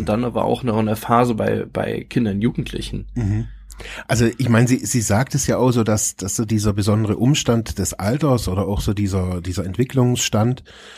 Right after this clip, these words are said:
Speaker 2: da natürlich überall irgendwie auch mit reinspielt. Also, ähm, da, dass sie, also wo sie so gesagt haben, dass sie da auch abends so, so ein, so ein Schlaftuch kriegen mit den ätherischen Ölen und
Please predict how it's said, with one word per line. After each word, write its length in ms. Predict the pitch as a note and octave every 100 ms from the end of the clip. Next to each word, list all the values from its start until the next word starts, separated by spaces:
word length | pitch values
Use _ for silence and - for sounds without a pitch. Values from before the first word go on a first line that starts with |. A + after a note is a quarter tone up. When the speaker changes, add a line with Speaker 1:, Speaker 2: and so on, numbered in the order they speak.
| - -
Speaker 2:
da 100 | G2+
natürlich 340 | G2+ A2 G#2+
überall 400 | C#3+ B2 - G#2+
irgendwie 320 | G#2+ A#2 A2
auch 80 | F#2
mit 180 | A2+ G2+
reinspielt. 840 | G2+ E3 D3 - E2+ C#2 D#2+ F#2 -
Also, 420 | - G2+ G#2+ G2+ G2 _ _ _ _ _
ähm, 580 | G#2 G2+ G#2 G2+ G2+ F#2+ - _ -
da, 220 | G#2 F2
dass 340 | - G2+ F#2
sie, 140 | A2 -
also 200 | G#2 G#2
wo 60 |
sie 100 | G#2
so 100 | G#2
gesagt 340 | G2+ F#2+ A2+ A#2
haben, 100 | G2+
dass 180 | G2+ -
sie 160 | G#2
da 220 | F#2+ G2
auch 280 | - G2+ E2
abends 280 | F2+ G2+ A2
so, 80 | G#2+
so 160 | F#2+
ein, 100 | F#2
so 120 | F#2 G2
ein 80 |
Schlaftuch 840 | F#2 - D2 G2 A2 - A2+ A2 -
kriegen 320 | - G#2+ G#2+
mit 140 | G2
den 80 | G2
ätherischen 580 | F2 - G2 G#2 - G#2+
Ölen 680 | - F#2+ A2 A2+ A2 G#2+ G#2
und 320 | - G2+ G2